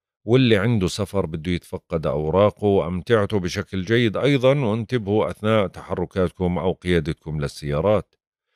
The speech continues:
أما من ساعات الصباح هنا بتنجحوا في المحافظة على سمعتكم ومصالحكم الاجتماعية. ممكن تخضعوا لعدة تجارب مهمة، أهم شيء إنك ما تضعف وما تجازف بسمعتك، وحاول إنك تقوم بواجباتك على أحسن ما يمكن،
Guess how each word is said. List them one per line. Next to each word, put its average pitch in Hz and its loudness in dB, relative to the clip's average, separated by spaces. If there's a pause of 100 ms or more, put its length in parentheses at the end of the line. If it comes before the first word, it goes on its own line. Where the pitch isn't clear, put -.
(260)
أما 170 6
من 156 2
ساعات 120 0
الصباح 117 0
هنا 117 2
بتنجحوا 110 -2
في - -8
المحافظة 92 -2
على 92 0
سمعتكم 85 -6
ومصالحكم 82 -2
الاجتماعية. 90 -4 (480)
ممكن 147 4
تخضعوا 113 2
لعدة 127 2
تجارب 110 2
مهمة، 131 2
أهم 113 0
شيء 113 -4
إنك 101 -2
ما 101 2
تضعف 67 -4
وما 80 2
تجازف 85 2
بسمعتك، 101 -2
وحاول 123 0
إنك 113 0
تقوم 156 0
بواجباتك 80 2
على 82 0
أحسن 85 -6
ما 92 2
يمكن، 113 0